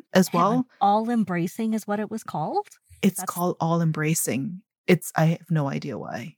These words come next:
Speaker 2: Okay.
Speaker 1: I thought maybe I confused it because I have another pen called Rodden Turning Galaxy. And I thought maybe that was, anyway, they're all very confusing. So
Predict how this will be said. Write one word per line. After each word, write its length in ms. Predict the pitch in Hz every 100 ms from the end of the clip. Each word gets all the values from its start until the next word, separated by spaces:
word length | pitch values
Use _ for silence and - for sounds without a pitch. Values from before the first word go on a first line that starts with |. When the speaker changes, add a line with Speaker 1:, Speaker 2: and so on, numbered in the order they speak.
| -
Speaker 2:
Okay. 520 | 339 403 196 147 175 254 _ _ _
Speaker 1:
I 120 | 185 226
thought 220 | 220 202
maybe 180 | 214 190
I 60 | 170
confused 580 | 185 160 220 240 233
it 120 | 160 -
because 520 | - 180 165 160 - _ -
I 100 | 196
have 140 | 185
another 340 | 175 170 185
pen 360 | 220 180 156 151
called 500 | - 160 151 156 - _ _ _ _ _
Rodden 480 | 175 180 175 170 160
Turning 420 | - 180 165 156
Galaxy. 800 | 147 156 202 190 - - - 151 _ _
And 120 | 185 175
I 60 |
thought 160 | 165 165
maybe 220 | 185 165
that 260 | 156 180 202
was, 200 | 196 - -
anyway, 420 | 165 127 107 165 -
they're 160 | 170
all 320 | 165 175 160 -
very 320 | - 156 143 139
confusing. 520 | 147 - 127 - 151
So 320 | - 156 143